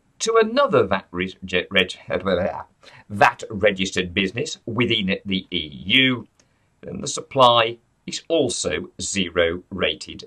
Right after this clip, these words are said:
there. But if the customer does not have a vat registration, then either it's a very small business and therefore is not required to register for V A T,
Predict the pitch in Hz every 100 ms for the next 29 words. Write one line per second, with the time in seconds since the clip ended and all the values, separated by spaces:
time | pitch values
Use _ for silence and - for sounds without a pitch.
0 | _ 92 98 76 - _ _ _ _ _
1 | _ _ - - _ - - - - 208
2 | - 170 160 151 - 110 127 101 104 -
3 | - - 104 92 90 85 - 87 85 82
4 | - 85 78 - - 131 - _ _ _
5 | - 95 110 113 110 - 107 104 95 98
6 | - 92 - 107 101 98 98 92 87 95
7 | - 87 - 90 87 90 90 87 92 87
8 | 87 - 92 - 78 - 95 87 82 98
9 | - 98 95 - 92 - 87 87 80 82
10 | 78 78 123 123